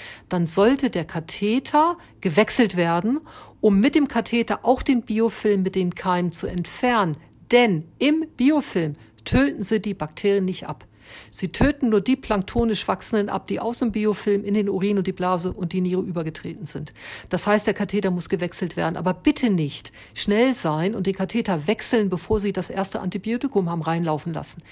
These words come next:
Ich bitte immer die Pflege persönlich, den Katheter, also die Antibiose schnellstmöglich reinlaufen zu lassen und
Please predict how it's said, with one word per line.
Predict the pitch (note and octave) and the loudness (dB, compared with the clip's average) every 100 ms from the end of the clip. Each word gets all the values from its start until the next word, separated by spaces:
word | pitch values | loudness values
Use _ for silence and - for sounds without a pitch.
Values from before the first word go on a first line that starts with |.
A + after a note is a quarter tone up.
| - - - - | -16 -16 -16 -6
Ich | B3+ - | -2 0
bitte | B3+ A3 | 2 0
immer | E4+ E4 C#4+ A#3+ F3+ | 0 2 4 4 2
die | E3 F#3+ | 0 -4
Pflege | - G#3+ A#3+ A#3 F3+ | -2 0 2 2 0
persönlich, | - F#3 F#3 B3 C#4 G3+ A3 | 0 0 2 4 4 2 0
den | - G#3 | -2 -2
Katheter, | - F#3 - A3+ B3 B3 A#3+ _ - | -2 -6 -2 -2 2 0 -2 _ -2
also | B3+ F#3+ D#3 - - | 0 2 0 -4 -6
die | G#3 | -4
Antibiose | G3 F3+ F#3+ A3 C4 C4 A3+ | -2 -2 0 2 4 4 2
schnellstmöglich | - - G3+ C4+ D4+ - C4+ - A#3+ - | 0 2 4 4 2 0 -2 -2 -4 0
reinlaufen | F#3+ G#3+ A3+ A#3+ A#3+ | 0 2 -2 -4 -6
zu | A#3+ | -4
lassen | A#3 A#3 D4 D4+ _ _ _ - - - - - _ | -4 -4 -8 -14 _ _ _ -20 -18 -16 -16 -20 _
und | A3 | 4